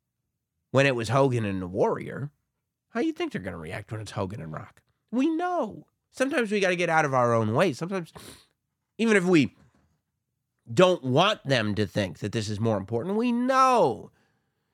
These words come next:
This is the return of Hulk Hogan to WrestleMania. We spent the first nine WrestleManias, nine, convincing our audience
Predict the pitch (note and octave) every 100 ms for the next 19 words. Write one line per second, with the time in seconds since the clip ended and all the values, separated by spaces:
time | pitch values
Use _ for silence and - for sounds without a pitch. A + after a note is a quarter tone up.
0 | _ A#3 A#3+ A#3+ G#3+ - A#3 B3+ A3+ E3
1 | A3 G#3 A3 G#3+ G3+ F3+ G3 G3 G3 G3
2 | B3+ A3+ G2+ - - - D#3+ C#4 B3+ -
3 | - - C#4 F3+ C3 - _ _ _ -
4 | G3+ G#3 - B3+ C#4+ B3 F3 - _ B2
5 | C#3+ A3 C#4 C#4+ C#4+ C4 B3+ B3+ B3+ A#3
6 | A3 G#3 C#3+ - - - _ _ _ B2+
7 | F3+ C4 A#3+ B2+ G2 - - _ _ _
8 | _ _ _ _ _ _ _ _ _ F#3+
9 | F3 D3 A#3+ B3 B3+ A#3+ G#3 D#3+ F#3 F#3+
10 | - E3 E3+ B2 - - -